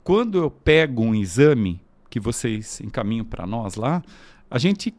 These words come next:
faz um cálculo matemático em cima do exame. Então, você faz a relação entre, até agora vocês graciosamente tão mandando pra gente, <laughs> pronto,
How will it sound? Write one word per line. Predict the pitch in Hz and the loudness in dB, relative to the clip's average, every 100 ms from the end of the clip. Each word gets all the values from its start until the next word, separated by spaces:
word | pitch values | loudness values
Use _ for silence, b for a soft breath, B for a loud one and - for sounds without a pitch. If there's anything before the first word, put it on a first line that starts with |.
| - | -4
faz | - 185 | 0 2
um | 220 | 0
cálculo | 208 - 214 311 - 226 | 0 2 2 2 -2 -2
matemático | 180 165 160 143 175 - - 214 | 0 0 0 -2 -2 -6 -4 -2
em | |
cima | 214 - - 302 320 208 | -2 -4 -4 -2 -2 -4
do | 127 | -2
exame. | 123 104 101 95 92 - _ b b b | -4 -2 -4 -4 -10 -16 _ b b b
Então, | 208 | 2
você | 240 269 226 | 4 4 2
faz | - 165 143 | 2 2 2
a | |
relação | 123 139 123 117 - 180 226 220 - | 2 0 0 -4 -4 0 2 0 -2
entre, | - 151 151 131 117 98 107 b b b _ - | 2 4 4 0 -2 -4 -6 b b b _ -10
até | 110 165 | -2 0
agora | 165 156 180 | 2 4 4
vocês | 151 143 - 151 139 117 | 2 0 2 0 0 -2
graciosamente | - 139 160 - 127 123 123 - | 0 0 0 0 0 2 2 2
tão | 120 | 2
mandando | 120 107 127 | 4 4 4
pra | - 117 | 4 4
gente, | 131 127 - | 4 2 6
<laughs> | |
pronto, | - - 247 - | 8 10 8 2